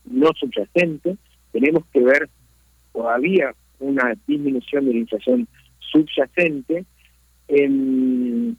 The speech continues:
y eso creo que lo vamos a ver en los próximos, eh,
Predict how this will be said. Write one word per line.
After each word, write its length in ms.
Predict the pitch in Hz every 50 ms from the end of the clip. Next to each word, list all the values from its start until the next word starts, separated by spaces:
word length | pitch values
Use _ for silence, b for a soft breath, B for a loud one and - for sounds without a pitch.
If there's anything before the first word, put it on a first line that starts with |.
| - -
y 200 | 143 135 147 175
eso 200 | 180 - 202 185 -
creo 180 | 180 170 180 180
que 140 | - 160
lo 120 | 151 143 143
vamos 280 | 147 151 165 170 160
a 80 | 160 156
ver 280 | 160 160 165 170 175 - _ _ _
en 120 | - 127 123
los 100 | 117 - _ -
próximos, 840 | 143 147 - - - - 151 143 143 139 139 131 123 117 110 104 101 _ _ - - - - - _ _ _ -
eh, 800 | 120 113 107 104 101 101 98 95 95 92 92 90 87 87 82